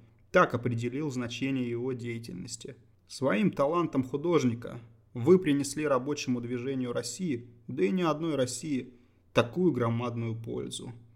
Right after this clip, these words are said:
Эту высокую оценку творчества Горького Ленин повторил в том же году. «Горький, — писал Ленин, — крепко связал себя своими великими художественными произведениями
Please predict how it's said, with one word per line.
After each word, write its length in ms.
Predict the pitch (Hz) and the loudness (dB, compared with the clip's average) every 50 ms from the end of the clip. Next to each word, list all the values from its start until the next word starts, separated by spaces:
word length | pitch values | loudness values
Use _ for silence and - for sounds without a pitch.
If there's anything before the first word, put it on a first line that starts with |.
| _ _ _ _ _ _ _ | _ _ _ _ _ _ _
Эту 280 | - 139 131 120 151 139 | 0 0 2 2 0 0
высокую 600 | 143 151 - - 190 190 185 190 151 143 135 127 | 0 -2 -4 -2 -4 -4 -2 -2 -2 -2 -2 -2
оценку 500 | 127 - - 147 151 151 135 - 127 113 | -4 -6 -8 -6 -4 -6 -6 -6 -8 -10
творчества 640 | - 123 131 147 147 - - - - - - 120 | -6 -2 -2 -2 -2 -4 -6 -8 -10 -8 -6 -8
Горького 640 | 113 113 127 151 160 - - 113 - - - - - - - _ _ _ _ | -4 -2 -2 -2 -2 -4 -8 -10 -10 -10 -12 -16 -18 -20 -20 _ _ _ _
Ленин 380 | 123 123 147 175 180 165 151 | 4 6 6 6 6 4 2
повторил 500 | - - 127 - - 135 135 139 143 139 | 0 -4 -10 -8 -6 -6 -4 -2 -4 -4
в 80 | - - | -6 -6
том 220 | - 123 120 123 | -6 -6 -4 -4
же 100 | 117 117 | -4 -6
году. 480 | 113 110 113 113 110 113 - - - 120 - - - - | -6 -6 -6 -6 -6 -8 -10 -10 -12 -16 -18 -20 -10 -6
«Горький, — 640 | 123 113 117 131 160 175 - - - 127 127 - - - - - _ | -4 0 2 2 2 0 -2 -6 -10 -12 -12 -12 -14 -20 -20 -12 _
писал 400 | 131 120 - - 123 113 113 113 | -8 -8 -4 -2 0 0 0 -2
Ленин, — 400 | 113 117 117 123 131 - 135 - - - - _ _ _ _ _ _ | -2 -4 -4 -6 -8 -8 -10 -14 -18 -20 -20 _ _ _ _ _ _
крепко 400 | - 151 170 185 180 185 - 135 | 2 4 4 4 4 2 -4 -8
связал 420 | 117 - 131 127 120 131 143 139 | -8 -4 -4 -4 -2 -2 -2 -2
себя 320 | 131 - - 113 113 127 127 | -4 -6 -8 -8 -6 -6 -6
своими 440 | 120 - 117 117 123 127 127 127 117 | -6 -6 -6 -6 -4 -4 -4 -4 -4
великими 480 | 110 117 120 131 131 127 - 127 127 | -6 -6 -6 -6 -6 -6 -6 -8 -8
художественными 840 | 117 - 127 120 131 131 127 123 113 - - 117 113 117 117 113 117 | -6 -6 -6 -4 -4 -6 -4 -6 -8 -8 -8 -6 -4 -4 -4 -4 -6
произведениями 1000 | 113 117 120 120 117 123 120 120 120 131 143 143 131 117 117 - - - - | -6 -6 -6 -6 -6 -8 -8 -4 -2 -2 -2 -2 -4 -6 -6 -8 -10 -10 -12